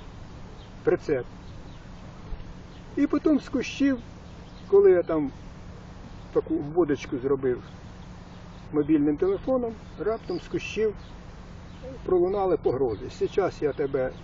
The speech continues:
лопатою зарубаю, і сейчас я тобі дам цеглиною по голові». Коли я запропонував: «Виходь,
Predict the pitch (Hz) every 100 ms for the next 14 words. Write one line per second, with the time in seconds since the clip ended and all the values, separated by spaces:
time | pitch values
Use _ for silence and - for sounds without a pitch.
0 | - 143 143 202 214 190 170 170 170 165
1 | 170 160 139 135 135 135 - 190 - 147
2 | 147 - - - - - - - - -
3 | - - - - - - - - - 175
4 | 147 151 160 139 180 131 185 170 139 147
5 | 127 147 113 92 - - - - - -
6 | - - - - - - - - - 151
7 | - 202 165 135 151 156 165 165 160 135
8 | 127 139 143 156 131 -